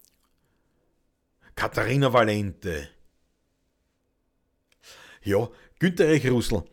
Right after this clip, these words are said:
So, ja, so Sängerinnen gibt es heute wenige. Ja, hat's aber früher auch nur wenige gegeben. Das darf man eben auch nicht unterschätzen. Es ist, es, es, es gibt, ähm, wie soll ich sagen, es haben früher wenig, noch viel weniger die Möglichkeit gehabt, überhaupt diesen Weg zu gehen,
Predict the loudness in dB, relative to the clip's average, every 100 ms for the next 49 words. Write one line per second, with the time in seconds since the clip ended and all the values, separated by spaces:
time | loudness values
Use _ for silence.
0 | _ -20 -10 2 2 2 -8 0 2 2
1 | 2 2 4 4 4 4 2 -2 0 2
2 | 2 2 2 0 -2 -6 -12 -4 4 4
3 | 4 2 4 6 4 4 2 4 4 2
4 | 0 -4 -6 -10 -12 -16 _ -4 2 4
5 | 4 2 4 4 4 2 -2 -4 -6 -6
6 | -14 -16 -20 -14 -6 -2 -2 -2 2 0
7 | 0 -6 -8 -8 -8 -8 -8 -12 -12 -16
8 | -6 -4 -2 -4 -4 -2 0 2 0 -2
9 | -6 -12 -6 0 0 0 0 4 4 2
10 | 0 0 0 -2 -2 2 2 0 -12 -2
11 | 0 2 2 2 0 -2 0 0 -2 -2
12 | -2 0 -2 -2 -2 -2 -2 -4 -2 -2
13 | -2 -4 0 0 -2